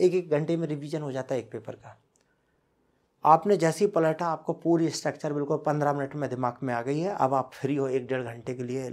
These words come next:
गप्पबाजी करो, सब कुछ करो, कोई दिक्कत नहीं है। After that, पेपर देने गए। पेपर देते समय ब्रेन को स्टॉर्म करने के लिए इन्फॉर्मेशन सर्च, सर्च, जो डीप ब्रेन में है, वहाँ से इन्फॉर्मेशन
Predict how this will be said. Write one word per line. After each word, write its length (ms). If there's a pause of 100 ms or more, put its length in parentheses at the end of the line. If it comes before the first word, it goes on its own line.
(100)
गप्पबाजी 760
करो, 280
सब 220
कुछ 180
करो, 240
कोई 320
दिक्कत 380
नहीं 240
है। 160 (480)
After 260
that, 220 (140)
पेपर 280
देने 280
गए। 240 (420)
पेपर 360
देते 320
समय 380
ब्रेन 460
को 260
स्टॉर्म 540
करने 360
के 140
लिए 200
इन्फॉर्मेशन 760
सर्च, 300
सर्च, 260
जो 160
डीप 440
ब्रेन 280
में 180
है, 80
वहाँ 240
से 160
इन्फॉर्मेशन 600